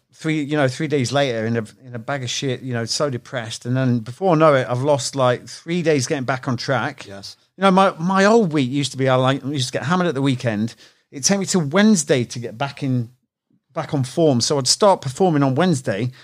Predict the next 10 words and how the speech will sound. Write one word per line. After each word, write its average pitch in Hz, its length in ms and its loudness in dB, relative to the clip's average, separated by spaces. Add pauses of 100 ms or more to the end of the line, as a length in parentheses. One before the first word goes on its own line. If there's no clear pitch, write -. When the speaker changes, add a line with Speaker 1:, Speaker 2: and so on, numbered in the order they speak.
(280)
Speaker 1:
Then 175 120 -2
Thursday 196 420 2
night 165 220 6
was 131 120 0
warm 147 260 -2
up 123 120 -8
for 147 80 -12
the 147 80 -6
weekend. 147 420 -6 (100)
Speaker 2:
Yeah. 95 180 -16